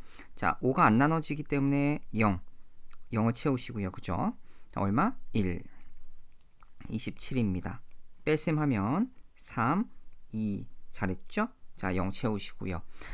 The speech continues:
자, 이십칠과 곱해서 이백삼십과 가까운 숫자 한 팔 정도. 칠, 팔에 오십육, 오, 팔, 이십육, 이백십육 되겠다. 그치? 또 뺄셈 하면 사, 백사십입니다.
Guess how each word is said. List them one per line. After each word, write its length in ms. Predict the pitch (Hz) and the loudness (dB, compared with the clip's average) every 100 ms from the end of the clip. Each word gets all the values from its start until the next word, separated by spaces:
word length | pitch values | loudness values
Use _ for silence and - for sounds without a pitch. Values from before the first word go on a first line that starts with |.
| - - | 0 2
자, 160 | - 110 | 6 6
이십칠과 560 | 254 - - 233 226 | 6 2 2 4 6
곱해서 340 | 202 196 175 185 | 4 4 4 6
이백삼십과 720 | 127 139 165 202 202 - 180 | 6 4 4 4 2 4 4
가까운 340 | 104 - 123 | 4 4 4
숫자 500 | 120 135 - 107 92 - - - | 4 0 2 4 2 -2 -12 -10
한 180 | - 110 | -2 -2
팔 240 | - 175 170 | 0 0 2
정도. 380 | 101 90 - - - - - - - - - - - - - | 0 0 -4 -8 -12 -16 -18 -14 -12 -12 -12 -12 -8 -6 -4
칠, 520 | - - 208 202 196 - | 0 6 6 6 2 0
팔에 280 | 185 175 | 0 2
오십육, 680 | 165 113 110 110 98 101 95 - - | 2 -2 0 0 0 0 -4 -10 -12
오, 560 | - 107 101 101 - 170 - | -6 -4 -2 -4 -8 -12 -10
팔, 180 | - 139 | 2 2
이십육, 340 | 139 135 139 - | 4 2 2 0
이백십육 580 | 101 107 - 107 98 - | -2 -2 0 -2 -2 -4
되겠다. 300 | 85 - 82 | -8 -6 -8
그치? 800 | - - 95 90 95 123 185 220 - - | -8 -10 -8 -6 -2 0 0 -2 -6 -14
또 100 | - | -8
뺄셈 380 | 117 123 - 120 | -2 0 2 2
하면 180 | 113 110 | 2 2
사, 640 | - 101 92 87 85 78 - - - - - - - - | 0 2 4 4 0 -4 -8 -12 -14 -16 -18 -18 -10 -2
백사십입니다. 1200 | 110 - 127 135 123 117 98 87 90 - 117 | -2 0 -2 -2 -2 -4 -2 -2 -2 0 2